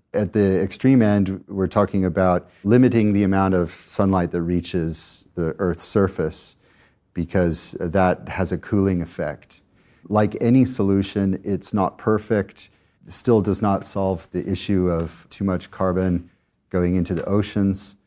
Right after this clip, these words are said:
Carbonic acid is acidifying the oceans. So solar radiation modification is being contemplated as a potential short-term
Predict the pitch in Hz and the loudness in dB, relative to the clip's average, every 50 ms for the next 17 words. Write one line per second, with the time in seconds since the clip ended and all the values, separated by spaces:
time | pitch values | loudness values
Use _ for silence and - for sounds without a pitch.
0 | _ - - 104 95 85 98 95 95 92 87 - 101 98 98 95 - - 101 95 | _ -6 -4 -2 0 2 2 2 2 0 0 0 0 2 2 0 0 -2 -2 -2
1 | 90 85 87 80 78 - - 98 - - 95 92 92 - 95 87 85 87 82 82 | -2 -2 -2 -4 -4 -6 -8 -6 -4 -2 -2 -2 -2 -2 -4 -2 -2 -2 -2 -2
2 | 82 85 90 90 - - 95 92 87 87 80 - - - - - 98 92 87 - | -2 -2 -2 -4 -4 -4 -4 -2 -2 -2 -4 -4 -8 -8 -4 -2 0 0 0 -2
3 | - - - _ _ _ _ _ _ - - - - 120 120 120 117 110 110 107 | -6 -12 -20 _ _ _ _ _ _ -16 -8 -2 2 4 4 6 6 6 4 4
4 | 104 104 104 101 95 - 107 98 95 92 92 85 - - 85 95 95 90 92 - | 4 2 2 2 0 0 0 0 0 0 -2 -4 -6 -6 -2 0 0 0 0 -2
5 | 92 87 92 82 80 87 95 98 110 107 98 - 98 95 92 - 98 90 - - | -4 -4 -6 -8 -6 -2 0 2 2 0 0 0 -2 -2 -2 -2 -2 -4 -2 -2
6 | 92 90 87 90 87 87 87 80 90 80 - - 90 - - 110 107 98 - - | 0 0 0 0 0 -2 -2 -2 -4 -4 -4 -6 -6 -2 0 0 0 0 0 -2
7 | 107 95 85 80 - _ _ _ _ _ _ - - - 107 101 - - - - | -2 -2 -2 -2 -6 _ _ _ _ _ _ -6 0 2 2 2 2 0 -2 0
8 | 110 98 95 95 92 90 85 - | 0 2 2 2 2 0 -2 -4